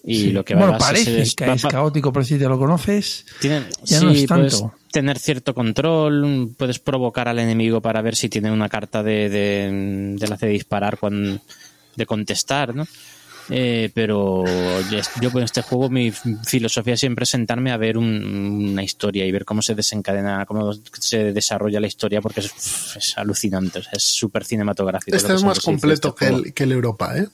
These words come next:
Speaker 3: Tiene bastantes más cositas.
Speaker 1: Mm. El de
Speaker 3: Y
Speaker 1: Europa, yo juraría que también tiene lo de los eu-, héroes, ¿eh?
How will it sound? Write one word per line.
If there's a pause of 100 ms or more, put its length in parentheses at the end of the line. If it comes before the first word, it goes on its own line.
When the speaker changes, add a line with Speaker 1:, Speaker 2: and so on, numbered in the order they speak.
(140)
Speaker 3:
Tiene
bastantes
más
cositas. (520)
Speaker 1:
Mm. (340)
El
de
Speaker 3:
Y
Speaker 1:
Europa,
yo
juraría
que
también
tiene
lo
de
los
eu-,
héroes,
¿eh?